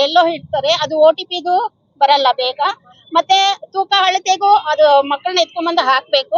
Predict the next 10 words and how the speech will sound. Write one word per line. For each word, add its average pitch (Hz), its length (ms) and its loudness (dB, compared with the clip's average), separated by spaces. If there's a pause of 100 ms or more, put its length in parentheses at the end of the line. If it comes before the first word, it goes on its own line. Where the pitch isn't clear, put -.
ಅದೆಲ್ಲ 294 240 0 (100)
ಪ್ರತಿ 294 240 -4
ತಿಂಗಳು 339 300 -2
ಹಾಕ್ತಾ 269 300 -2
ಇರ್ತೀವಿ, 285 260 -4 (100)
ಅದೆಲ್ಲ 311 260 0 (120)
ಮೊದ್ಲಿಂದ 339 360 -2
ಹಾಕ್ತಾ 285 280 -6
ಇದ್ವಿ. 277 160 -2 (120)
ಆದ್ರೆ 302 220 0